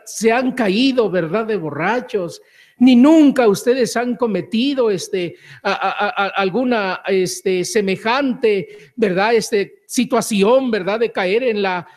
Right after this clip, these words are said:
en la ebriedad, ¿verdad?, y en la falta de, eh, de, de, de lucidez, porque sé que ustedes han llevado este, esta, este contexto social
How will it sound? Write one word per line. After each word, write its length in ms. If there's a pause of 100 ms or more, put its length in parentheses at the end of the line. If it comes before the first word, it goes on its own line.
(180)
en 140
la 100
ebriedad, 720
¿verdad?, 400
y 200
en 120
la 140
falta 560
de, 260 (240)
eh, 240
de, 220
de, 220
de 640
lucidez, 840 (240)
porque 560
sé 360
que 280
ustedes 440
han 160
llevado 640
este, 640
esta, 640 (1600)
este 280
contexto 720
social 800